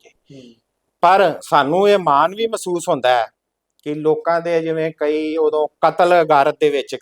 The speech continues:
Speaker 1: ਕਤਲ ਕੀਤੇ ਗਏ ਆ, ਸਾਡੇ ਪਰਿਵਾਰ ਦੇ ਮੈਂਬਰ ਕਤਲ ਨਹੀਂ ਕੀਤੇ ਗਏ, ਸਾਡੇ ਪਰਿਵਾਰ ਦੇ ਮੈਂਬਰਾਂ ਨੇ ਸ਼ਹੀਦੀਆਂ ਦਿੱਤੀਆਂ
Speaker 2: ਹੂੰ।
Speaker 1: ਆਪਣੀ ਧਰਮ ਦੀ ਖਾਤਰ, ਆਪਣੇ ਦੇਸ਼ ਦੀ ਖਾਤਰ। ਆ,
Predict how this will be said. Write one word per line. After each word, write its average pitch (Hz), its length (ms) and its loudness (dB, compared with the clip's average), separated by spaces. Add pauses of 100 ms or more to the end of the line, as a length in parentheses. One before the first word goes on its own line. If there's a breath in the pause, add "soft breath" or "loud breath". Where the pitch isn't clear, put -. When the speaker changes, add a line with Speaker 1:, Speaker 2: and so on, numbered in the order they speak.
Speaker 1:
ਕਤਲ 185 280 0
ਕੀਤੇ 151 340 -6
ਗਏ 120 180 -4
ਆ, 95 100 -8 (600)
ਸਾਡੇ 156 480 2
ਪਰਿਵਾਰ 160 480 0
ਦੇ 160 140 -2
ਮੈਂਬਰ 147 380 -6
ਕਤਲ 151 320 -4
ਨਹੀਂ 180 120 -10
ਕੀਤੇ 147 340 -4
ਗਏ, 160 160 -2
ਸਾਡੇ 143 380 -4
ਪਰਿਵਾਰ 139 380 -2
ਦੇ 143 100 -6
ਮੈਂਬਰਾਂ 127 400 -6
ਨੇ 143 100 -10
ਸ਼ਹੀਦੀਆਂ 135 540 -6
ਦਿੱਤੀਆਂ 131 360 -4
Speaker 2:
ਹੂੰ। 135 480 -20
Speaker 1:
ਆਪਣੀ 147 320 -2
ਧਰਮ 131 300 -2
ਦੀ 151 120 0
ਖਾਤਰ, 160 420 0 (840)
ਆਪਣੇ 160 380 -2
ਦੇਸ਼ 143 340 -2
ਦੀ 131 80 -8
ਖਾਤਰ। 90 320 -8 (920)
ਆ, 151 320 4